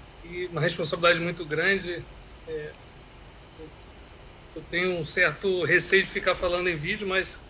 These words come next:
tem que ser transparente aqui, falar, eu tô nervoso. E pra tecer algumas palavras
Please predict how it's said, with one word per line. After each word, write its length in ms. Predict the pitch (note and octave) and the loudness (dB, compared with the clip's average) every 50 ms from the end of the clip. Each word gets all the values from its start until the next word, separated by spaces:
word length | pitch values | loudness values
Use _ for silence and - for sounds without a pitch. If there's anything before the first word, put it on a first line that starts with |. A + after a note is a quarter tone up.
| - - - - | -20 -20 -2 0
tem 120 | F3+ F#3 | 0 0
que 80 | - - | 0 2
ser 160 | - G#3 F#3 | 2 4 4
transparente 680 | - F#3+ F#3 - - - F3 E3+ E3+ F#3 G3 G3 - | 6 4 4 4 4 4 4 6 6 6 6 4 2
aqui, 240 | D#3+ D3 - A3 A#3 | 0 0 -2 -6 -8
falar, 320 | - - E3+ E3 E3+ F#3+ | -6 -4 0 2 2 4
eu 80 | G#3 G3 | 2 0
tô 160 | - - E3 | 0 -2 -2
nervoso. 540 | E3+ E3+ D#3 C#3+ D3 F#3+ G#3 A3+ A3 - - - - - - - - - - - - - - - - - - - - | 0 0 0 0 0 0 0 0 0 -2 -8 -14 -18 -20 -20 -20 -20 -20 -20 -20 -20 -20 -20 -20 -20 -18 -18 -14 -10
E 180 | G3 G#3 A3 | -6 -6 -6
pra 240 | G#3+ - A3 G#3+ G#3+ | -2 4 4 4 6
tecer 380 | G#3+ A3+ G#3 G3+ - - A3 G#3+ | 8 6 6 6 6 6 6 6
algumas 340 | G#3 G#3 G#3 G#3+ G#3 G#3 | 6 4 2 0 0 0
palavras 720 | - - G#3+ G3+ G3+ G3+ G3+ G3 G#3 G3+ G3 - - - | 2 2 4 6 6 6 6 6 4 4 4 2 -2 -6